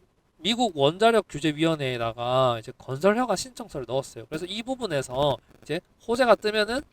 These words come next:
또 주가가 상승하겠죠. 지금 디엘이엔씨는 에스엠알, 원자력 쪽 그 가치를 충분히 반영하지 못한 상태예요. 그래서 반영을 하게 되면은 이미 크게 반영한 두산 에너빌리-,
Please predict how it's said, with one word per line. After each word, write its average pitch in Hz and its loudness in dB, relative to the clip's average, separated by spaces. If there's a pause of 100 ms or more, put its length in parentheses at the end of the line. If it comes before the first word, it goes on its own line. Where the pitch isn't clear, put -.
(260)
또 254 0 (460)
주가가 190 0 (260)
상승하겠죠. 180 -10 (320)
지금 196 -2
디엘이엔씨는 196 -4 (300)
에스엠알, 185 -2 (280)
원자력 180 2
쪽 208 -4 (360)
그 151 -14
가치를 190 -8
충분히 196 -10
반영하지 160 -6
못한 165 -8
상태예요. 156 -8 (100)
그래서 - -4 (160)
반영을 175 2
하게 208 -2
되면은 139 -2 (220)
이미 214 -8 (160)
크게 240 -2
반영한 139 -4
두산 156 -2
에너빌리-, 143 -6